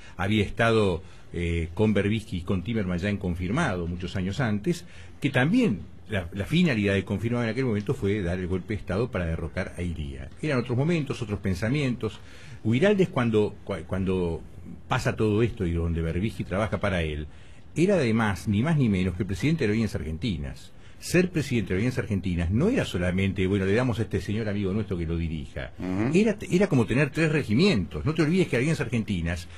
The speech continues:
Speaker 1: hizo toda la logística para, para las Malvinas, iba a Israel a traer armas, viajaba y traía armas y personajes, eh, de, de, de, de toda América para co-, ayudar en la guerra,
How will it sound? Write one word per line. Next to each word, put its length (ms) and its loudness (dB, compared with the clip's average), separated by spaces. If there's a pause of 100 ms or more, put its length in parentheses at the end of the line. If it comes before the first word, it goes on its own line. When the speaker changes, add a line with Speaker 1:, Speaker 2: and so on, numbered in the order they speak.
(140)
Speaker 1:
hizo 220 0
toda 160 4
la 60 2
logística 360 -2
para, 260 0 (120)
para 220 -2
las 100 -4
Malvinas, 560 0
iba 160 0
a 60 0
Israel 240 0
a 60 -2
traer 240 -2
armas, 460 0 (300)
viajaba 640 0 (160)
y 100 2
traía 400 4
armas 540 0
y 40 -4
personajes, 800 -2 (240)
eh, 140 -4
de, 160 2
de, 160 0
de, 180 0
de 160 2
toda 220 4
América 400 2
para 400 0
co-, 100 -10 (240)
ayudar 340 2
en 120 4
la 60 4
guerra, 440 2